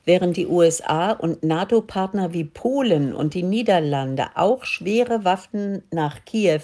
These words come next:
liefern, schließt die Bundesregierung das bislang aus. Die Deutschen selber sollen in dieser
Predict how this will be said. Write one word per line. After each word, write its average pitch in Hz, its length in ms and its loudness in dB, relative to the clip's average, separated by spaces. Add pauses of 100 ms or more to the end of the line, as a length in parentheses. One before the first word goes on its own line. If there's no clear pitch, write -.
liefern, 226 640 -2 (420)
schließt 214 340 -6
die 190 80 -4
Bundesregierung 220 1080 -2
das 202 180 -2
bislang 196 640 -4
aus. - 480 -4 (420)
Die 180 200 -2
Deutschen 180 560 4
selber 208 520 2
sollen 185 420 0
in 175 220 -6
dieser 165 500 0